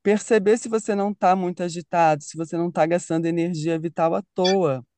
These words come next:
Eu acho legal fazer pranayama nas aulas, mas também é muito legal ter o pranayama pra você fazer no seu dia a dia, né? Antes de uma conversa mais complicada, ou,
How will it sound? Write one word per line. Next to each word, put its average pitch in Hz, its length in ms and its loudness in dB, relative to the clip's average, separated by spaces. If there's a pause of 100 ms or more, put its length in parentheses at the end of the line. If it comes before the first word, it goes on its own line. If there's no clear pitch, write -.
(500)
Eu 185 200 4
acho 196 280 2
legal 185 300 2
fazer 190 260 -2
pranayama 170 460 -2
nas 160 240 -4
aulas, 151 960 -4 (320)
mas 180 280 2
também 214 240 4
é - 40 4
muito 240 240 -2
legal 233 320 2
ter 240 120 0
o 247 80 2
pranayama 233 560 -2
pra 247 120 -4
você 226 300 -8
fazer 233 380 0
no 247 80 -2
seu 240 240 -4
dia 247 240 -2
a 240 60 -4 (220)
dia, 196 360 0 (720)
né? 165 240 4
Antes 180 380 2
de 160 60 -6
uma 175 160 0
conversa 165 540 0
mais 151 200 -8
complicada, 151 960 0 (540)
ou, 180 680 2